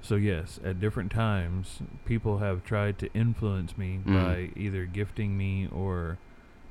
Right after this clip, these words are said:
Speaker 1: "Here, this is what you are going to wear," sort of scenarios.
Speaker 2: Mm-hmm.
Speaker 1: Um, alas, though, I still
Speaker 2: Oh, yeah.
Speaker 1: forever to thee
Speaker 2: You can force, try to force it all you want.
Speaker 1: am a Gamecock.
Speaker 2: But as for the day, like,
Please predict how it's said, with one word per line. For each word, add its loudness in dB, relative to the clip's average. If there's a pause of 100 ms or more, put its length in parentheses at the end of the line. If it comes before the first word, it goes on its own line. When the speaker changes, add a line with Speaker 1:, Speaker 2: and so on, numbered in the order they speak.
Speaker 1:
"Here, 2
this 0
is 0
what 0
you 0
are 0
going 0
to -4
wear," 0 (920)
sort 4
of 4
scenarios. 0 (180)
Speaker 2:
Mm-hmm. 0
Speaker 1:
Um, -2 (500)
alas, -2
though, -2
I -2
still -2 (180)
Speaker 2:
Oh, 6
yeah. -2
Speaker 1:
forever 8
to 2
thee 0
Speaker 2:
You 0
can 2
force, 0 (220)
try 2
to 4
force -2
it 0
all 2
you 0
want. 0 (180)
Speaker 1:
am 0
a 2
Gamecock. 0
Speaker 2:
But 10
as 4
for 2
the 6
day, 8
like, 8